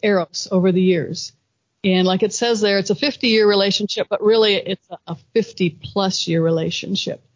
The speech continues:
Probably most of you know about the Remote Sensing Institute. Anyone here that's never heard of the Remote Sensing Institute?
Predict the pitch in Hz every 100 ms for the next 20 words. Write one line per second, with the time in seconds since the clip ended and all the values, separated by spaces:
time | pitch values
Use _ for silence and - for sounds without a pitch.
0 | _ _ _ _ 277 311 269 214 226 220
1 | 208 196 185 180 190 196 _ - 160 175
2 | 185 202 208 208 202 208 - 220 233 226
3 | 220 - - - 240 214 220 226 214 208
4 | 214 208 - 208 202 202 202 196 196 190
5 | - 208 196 202 196 196 - 202 - 202
6 | 208